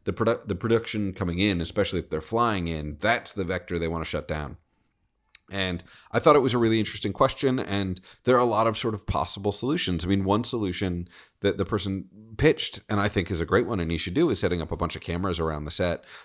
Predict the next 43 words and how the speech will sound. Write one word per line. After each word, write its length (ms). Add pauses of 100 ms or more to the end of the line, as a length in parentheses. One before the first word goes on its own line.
uh, 300
you 100
know, 100
a 40
couple 300
wide-angle 420
cameras 400
right 220
near 160
set 320
that 80
are 80
live 340
streaming 480
so 160
that 140
they 100
can 160
watch 240
everything. 540 (340)
There's 160
also 240
the 80
Blackmagic 560
Web 240
Presenter, 480
which 240
will 180
allow 220
you 160
to 80
take, 220
like, 140
an 80
S 140
D 140
I 100
stream 500
and 180
put 200
it 100
into 420
a 440